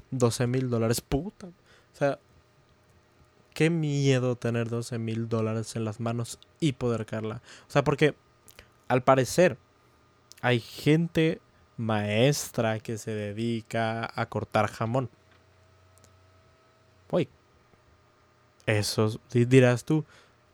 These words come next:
"Pues sí, están en el Soriana", pero no. Es un güey que muy probablemente gana más que tú y se dedica a cortar una pata de jamón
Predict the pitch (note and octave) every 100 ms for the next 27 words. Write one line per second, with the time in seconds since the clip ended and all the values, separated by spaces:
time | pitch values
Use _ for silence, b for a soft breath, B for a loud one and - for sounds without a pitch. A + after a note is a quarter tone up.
0 | _ G#2 G2 D#3+ F#3 F#3 _ - G2 -
1 | G2+ G#2 A#2+ A#2+ - A#2+ C#3+ D3+ - _
2 | C#3+ E3+ A3 - _ _ _ _ _ _
3 | _ _ _ _ _ _ - A#2 D3+ F3+
4 | G3 E3+ F3 _ _ _ _ _ _ _
5 | _ _ _ _ - G2+ A#2 C3+ E3 F3
6 | F3+ F3+ F#3 - B2 - _ - - G#2+
7 | A#2 D3+ - A3 A#3 - _ _ - _
8 | _ b b b b b _ _ _ _
9 | _ - A3 A#3 - - D3+ C3 B2 A#2
10 | B2+ - C3 C3 _ _ - C#3+ D#3+ D#3
11 | - A#2+ A2 - A#2+ B2 B2+ - - B2+
12 | A#2 A2 - C#3 D3 D3+ C#3+ C3 A#2 A#2
13 | G#2+ A2 B2 C#3 C#3+ D#3